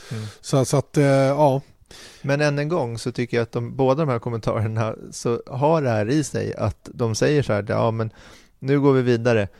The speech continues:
Speaker 1: men, eh, det, det fanns inget rum, du vet, de kan inte hålla sig från att förklara deras egna ståndpunkt
Speaker 2: Nej.
Speaker 1: hela tiden. Och jag menar, det faktum att Perez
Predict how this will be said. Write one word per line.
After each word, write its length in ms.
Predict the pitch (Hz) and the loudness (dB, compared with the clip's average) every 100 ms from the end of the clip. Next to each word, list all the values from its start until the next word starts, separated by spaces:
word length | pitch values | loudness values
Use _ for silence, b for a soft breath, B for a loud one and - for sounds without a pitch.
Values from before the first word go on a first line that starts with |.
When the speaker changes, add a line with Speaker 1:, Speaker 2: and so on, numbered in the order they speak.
| b | b
Speaker 1:
men, 380 | 110 101 101 104 | -4 -2 0 -2
eh, 240 | 101 101 - - - - - - - - _ _ - 117 | -2 0 -2 -6 -12 -18 -20 -20 -20 -20 _ _ -14 -2
det, 160 | 123 | 0
det 160 | - 117 | 0 2
fanns 320 | 131 139 113 | 2 2 0
inget 240 | 117 - | -2 0
rum, 420 | 110 113 113 117 - | 4 4 4 -2 -8
du 140 | 117 | 0
vet, 220 | 113 - - - - - - | 2 2 -4 -18 -20 -20 -12
de 240 | - 120 | -6 -2
kan 120 | 123 | -2
inte 160 | 120 143 | 2 6
hålla 260 | 147 143 | 6 4
sig 160 | 127 117 | 2 0
från 200 | - 110 | 0 -4
att 80 | 101 | -4
förklara 580 | - 135 120 113 110 104 | -2 2 4 4 2 0
deras 340 | 110 107 - | 0 0 0
egna 260 | 110 107 104 | -2 -2 -2
ståndpunkt 720 | 120 107 - 117 92 - - - 92 | -2 -2 -2 -4 -4 -12 -20 -18 -12
Speaker 2:
Nej. 180 | 87 90 | -10 -4
Speaker 1:
hela 220 | 117 107 | -2 0
tiden. 340 | - 104 101 - | -2 -2 -4 -4
Och 420 | 113 107 - - _ _ _ - - - | -4 -4 -6 -18 _ _ _ -20 -20 -10
jag 200 | 127 120 | -6 -2
menar, 300 | 117 117 107 | 0 0 -2
det 280 | 113 120 117 | -2 0 2
faktum 360 | 113 - 117 | 0 -2 -4
att 160 | 110 - | -4 2
Perez 560 | 143 143 127 - - | 4 4 2 -4 -14